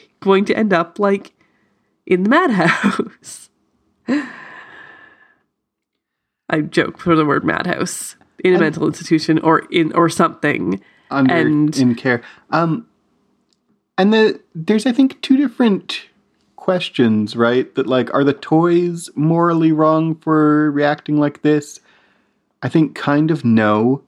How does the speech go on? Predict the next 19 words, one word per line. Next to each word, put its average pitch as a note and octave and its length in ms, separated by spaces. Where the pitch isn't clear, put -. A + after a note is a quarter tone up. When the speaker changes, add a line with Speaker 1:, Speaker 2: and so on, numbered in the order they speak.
Speaker 2:
because G#2 600
they, G#2+ 760
even B2+ 300
though A2+ 140
he A2 100
doesn't G#2+ 380
know, G2+ 300
like, C3 400
they're A2 200
acting G#2+ 520
to A2 480
protect - 380
their A#2+ 140
lives, A#2+ 460
and A2 100
in G2+ 140
fact, G#2+ 380
it - 300
w-, B2 320